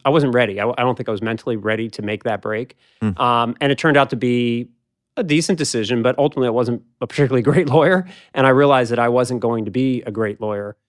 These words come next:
Speaker 2: Why did you think that? How did you know that?
Speaker 1: Well, I, I, so I knew that because l-, being a lawyer is a bit like coding. You have to be, you have to concentrate all day in front of a screen, especially as a junior attorney. Uh, you're working on, let's say, a very complex contract. So you, so it's,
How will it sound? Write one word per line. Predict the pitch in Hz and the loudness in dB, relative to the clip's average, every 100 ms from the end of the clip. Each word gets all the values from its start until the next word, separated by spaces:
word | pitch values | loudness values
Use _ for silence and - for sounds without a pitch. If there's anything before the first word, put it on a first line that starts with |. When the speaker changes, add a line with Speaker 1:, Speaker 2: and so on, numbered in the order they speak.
| _ | _
Speaker 2:
Why | 131 | 2
did | 143 | 2
you | 143 | 2
think | 139 156 | 0 0
that? | 107 95 | 0 -2
How | 117 | -2
did | 120 | -2
you | 120 | 0
know | 123 | 2
that? | 135 87 - - | 0 -2 -4 2
Speaker 1:
Well, | 156 | 4
I, | 160 160 | 4 2
I, | 143 | -4
so | - 165 147 135 | -2 0 2 2
I | |
knew | 139 208 | 2 2
that | 180 143 143 _ _ _ _ _ | 4 2 0 _ _ _ _ _
because | 127 135 151 143 123 - - _ _ _ _ - | -6 -4 0 0 0 -4 -12 _ _ _ _ -8
l-, | 156 147 | -6 -6
being | - 175 | -2 0
a | 302 | 2
lawyer | 220 | 4
is | 180 | 2
a | |
bit | 151 151 | 2 0
like | 131 | 0
coding. | - 127 104 107 - | 0 0 -2 -8 -8
You | 139 | -8
have | 123 | -6
to | |
be, | 123 | -6
you | 135 | -4
have | 127 | -2
to | 123 117 - _ | -4 -10 -14 _
concentrate | - 151 - 180 165 | -2 0 0 2 2
all | 143 135 | 4 4
day | 131 | 2
in | 127 | 2
front | 123 | -2
of | 117 | -4
a | |
screen, | 113 - 120 | -4 -2 -2
especially | 120 143 143 | 0 -2 -2
as | 127 | -4
a | |
junior | 110 117 120 | -2 0 0
attorney. | 117 - 104 104 98 _ _ _ _ | -2 -4 -8 -8 -12 _ _ _ _
Uh, | 127 117 | 0 2
you're | 120 123 | 2 2
working | 131 120 | 2 2
on, | 123 127 | 0 0
let's | 127 | -4
say, | - 127 | 0 -2
a | |
very | 107 120 117 | 0 0 -2
complex | - 117 110 110 | -2 -4 -2 -6
contract. | - 113 107 101 - - | -4 -6 -4 -6 -8 -6
So | 131 | -4
you, | 120 | -4
so | - 139 120 117 _ _ - | -2 0 2 0 _ _ -8
it's, | 135 - | -8 -6